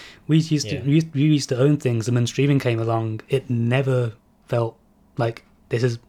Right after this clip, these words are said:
Speaker 1: my music," you know? Like,
Speaker 2: Yeah.
Speaker 1: the bunch of C Ds I have there and the vinyl I have there, that, that feels like my music. But I feel like my music on my phone can be stripped away from me at any second.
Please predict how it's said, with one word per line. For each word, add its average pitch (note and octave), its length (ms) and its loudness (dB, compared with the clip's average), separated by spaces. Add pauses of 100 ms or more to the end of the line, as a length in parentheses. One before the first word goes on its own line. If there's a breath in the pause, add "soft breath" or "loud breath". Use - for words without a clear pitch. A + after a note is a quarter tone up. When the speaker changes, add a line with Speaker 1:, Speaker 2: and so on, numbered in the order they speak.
Speaker 1:
my B2 120 -2
music," D#3 320 2 (180)
you B2 80 -2
know? D#3+ 160 2 (480 loud breath)
Like, B2 220 0 (100)
Speaker 2:
Yeah. G2+ 300 -4
Speaker 1:
the C3+ 100 2
bunch C#3 240 2
of - 60 -6
C B2+ 140 -4
Ds D#3+ 160 2
I C3 40 2
have A2+ 120 0
there C3 120 2
and B2+ 100 0
the A2+ 40 -4
vinyl B2+ 300 0
I G#2+ 40 -2
have A2 140 -4
there, C3 140 0
that, D3 260 -6
that C#3+ 200 -2
feels C#3 160 2
like A#2+ 180 -6 (280)
my A#2 120 0
music. A#2+ 480 -2 (420 loud breath)
But A#2+ 340 4 (240)
I - 60 0
feel F3+ 160 2
like C3+ 220 4
my B2+ 180 2
music B2+ 380 0
on B2 120 0
my A2+ 80 0
phone C#3+ 320 4
can B2 100 -4
be A#2 60 0
stripped - 360 0
away B2 180 2
from A#2 160 -2
me A2+ 100 0
at - 160 -12 (180)
any C3 280 4
second. A2 600 -2